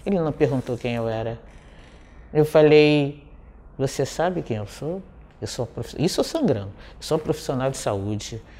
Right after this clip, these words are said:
Você não tem o direito de dizer isso. Você não me conhece, não perguntou." Aí o, o,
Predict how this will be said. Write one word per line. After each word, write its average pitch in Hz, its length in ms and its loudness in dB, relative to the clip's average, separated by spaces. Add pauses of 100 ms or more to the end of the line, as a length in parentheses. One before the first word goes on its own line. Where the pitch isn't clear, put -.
(100)
Você 131 200 0
não 170 120 4
tem 240 180 6
o - 20 6
direito 139 460 4
de 117 100 -2
dizer 117 460 0
isso. 135 500 0 (260)
Você 147 220 4
não 269 260 4
me 330 120 6
conhece, 135 440 0
não - 180 2
perguntou." 156 640 4 (360)
Aí 123 280 0
o, 127 220 0 (120)
o, 104 480 -4